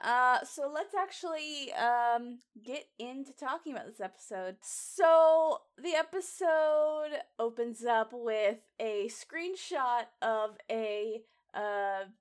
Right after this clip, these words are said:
one of those frickin', like, background posters of a travel <laughs> log. You know the it looked, it looked precisely like one of those, like, really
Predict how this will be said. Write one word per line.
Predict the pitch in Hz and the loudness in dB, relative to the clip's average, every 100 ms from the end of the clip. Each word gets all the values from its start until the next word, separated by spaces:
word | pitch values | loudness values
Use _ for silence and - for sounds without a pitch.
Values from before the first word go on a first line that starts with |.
| _ _ _ 226 | _ _ _ -2
one | 294 302 | 2 2
of | 302 | 2
those | 294 294 | -2 -4
frickin', | - 392 381 392 349 320 | -8 -8 -6 -6 -6 -4
like, | 262 233 226 - _ _ - | -4 -4 -6 -14 _ _ 4
background | 262 262 - 285 269 254 | 6 6 4 4 4 2
posters | 415 254 285 - 302 294 285 | 2 2 0 -4 -6 -6 -4
of | 233 | -6
a | |
travel | 247 - 320 226 226 254 269 285 - | -6 -8 2 4 4 0 -4 -6 -10
<laughs> | |
log. | 269 302 - - _ _ _ - _ _ _ _ _ _ - - 762 587 - | 0 0 0 -4 _ _ _ -20 _ _ _ _ _ _ -20 -18 -10 -8 2
You | 466 | 6
know | 554 523 539 | 6 4 0
the | - - _ - - 494 - | 0 -10 _ -20 -14 -12 -2
it | 539 523 | 2 6
looked, | 622 640 587 539 - | 6 6 -8 -8 -4
it | 440 415 415 | 0 2 2
looked | 494 - | 0 -2
precisely | - 427 - - 330 277 285 - 262 233 202 - - - | -6 -6 -6 -6 -2 -2 -2 -4 0 2 0 -4 -18 -8
like | 240 233 | -8 -4
one | 247 240 | -2 -2
of | 240 226 | -2 -4
those, | 233 226 226 | -2 0 -2
like, | 233 214 | -4 -6
really | 208 233 233 226 | -4 0 2 2